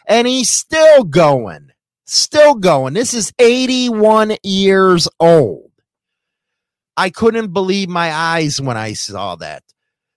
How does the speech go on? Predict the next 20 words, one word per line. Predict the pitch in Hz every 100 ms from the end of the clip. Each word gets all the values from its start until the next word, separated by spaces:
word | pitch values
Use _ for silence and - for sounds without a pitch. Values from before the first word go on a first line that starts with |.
| _ -
And | 208 208
you | 208
wonder | 202 226 254 254 247
why | 220 202 196 196
people | - 208 202 170 202 196
have | 175 175 180 156
something | - 175 165 180 165
against | 160 151 151 151 - -
clubs, | - 143 143 123 87 - - - _ _ _ _ _
bikers | 165 185 190 180 180 165 175
in | 160
general. | 131 - 190 202 156 147 143
It's | 160 151 - 139 113
that | 185 214 269 - _
right | 156 147 156 180 185 180 - _ _
there. | 139 120 123 165 143 82 - _ _ _ _ _ _ _ _ _ -
And | 170
like | 190 190 190
I | 185
said | 160 - 185 117 82 -